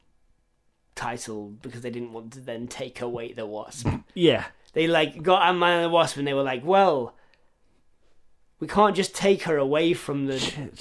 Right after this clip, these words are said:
Speaker 1: title of the movie. That
Speaker 2: Does
Speaker 1: would be sexist."
Speaker 2: This is, uh, like,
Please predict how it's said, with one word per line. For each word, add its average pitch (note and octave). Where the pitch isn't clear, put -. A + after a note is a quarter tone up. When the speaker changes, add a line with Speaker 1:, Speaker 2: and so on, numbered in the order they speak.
Speaker 1:
title C3
of B2+
the B2+
movie. C3+
That D3+
Speaker 2:
Does D3
Speaker 1:
would C#3
be C3+
sexist." -
Speaker 2:
This F3+
is, E3+
uh, D#3+
like, D3+